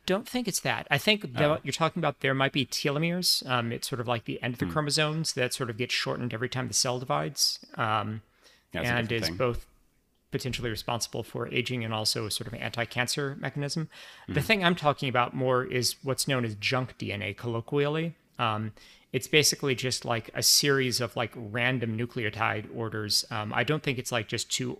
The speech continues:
Speaker 1: back and forth, but they're basically just, like,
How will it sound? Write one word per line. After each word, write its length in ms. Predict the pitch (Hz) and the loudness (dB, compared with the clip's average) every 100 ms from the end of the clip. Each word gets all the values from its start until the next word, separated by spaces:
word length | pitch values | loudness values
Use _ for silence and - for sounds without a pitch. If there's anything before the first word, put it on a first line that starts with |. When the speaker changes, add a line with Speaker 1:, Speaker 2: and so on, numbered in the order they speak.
| - | -8
Speaker 1:
back 280 | 120 113 - | 2 4 4
and 100 | 117 | -4
forth, 420 | - 123 160 - - - - - - | -4 -4 -6 -10 -20 -20 -20 -18 2
but 140 | 139 | 4
they're 100 | 139 | 4
basically 440 | 156 143 151 143 123 | 4 4 4 2 0
just, 280 | 127 123 | 0 -2
like, 360 | 127 113 107 - | 0 -2 -2 -10